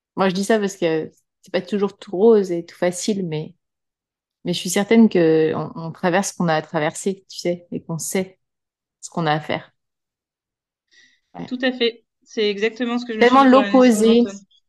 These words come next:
Speaker 2: Ouais, ouais.
Speaker 1: Tellement dans ton histoire, on entend et, euh, tellement l'opposé entre l'infantilisation et cette expérience de,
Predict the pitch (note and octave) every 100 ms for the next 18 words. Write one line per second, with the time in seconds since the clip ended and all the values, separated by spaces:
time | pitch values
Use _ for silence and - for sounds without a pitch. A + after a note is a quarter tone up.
0 | - G3 G3 G3 G#3+ _ A#3+ B3 B3+ A#3
1 | G#3+ G#3+ G#3+ G#3+ - A#3 G3+ F#3+ F#3+ A3+
2 | A3 F#3+ D#3+ D#3+ F3+ _ _ _ - F#3
3 | F3 E3+ F3+ _ _ - A3 A3+ A3+ A#3
4 | A#3+ A3+ G#3+ A#3 G3+ - F#3 G3 A3 G#3
5 | G#3+ G3+ G3 F#3+ - A3+ G#3 F#3 F3+ -
6 | G3 - G#3 G3 G#3+ G3+ F3 E3